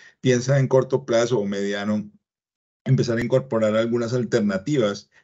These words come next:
que permita que comercialicemos, eh, o que nos apalanquemos en fabricantes, eh, que manejan este tipo de soluciones. Lo digo porque para nosotros acá en Colombia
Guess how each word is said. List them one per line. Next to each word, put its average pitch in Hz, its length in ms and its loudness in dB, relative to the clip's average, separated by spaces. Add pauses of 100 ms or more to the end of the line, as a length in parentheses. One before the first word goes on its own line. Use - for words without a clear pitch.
(140)
que 104 140 -4
permita 104 480 -2
que 120 140 -4
comercialicemos, 98 880 -4
eh, 101 280 -4
o 101 160 0
que 101 100 -4
nos 98 140 -4
apalanquemos 104 920 0 (320)
en 113 120 0
fabricantes, 101 1040 -2 (300)
eh, 98 240 -4
que 104 100 0
manejan 104 240 -2
este 107 180 0
tipo 110 280 0
de 104 40 0
soluciones. 113 600 0
Lo 117 60 4
digo 135 200 4
porque 147 240 -6
para 147 180 -2
nosotros 120 320 -4
acá 120 160 -6
en 104 80 -4
Colombia 110 560 2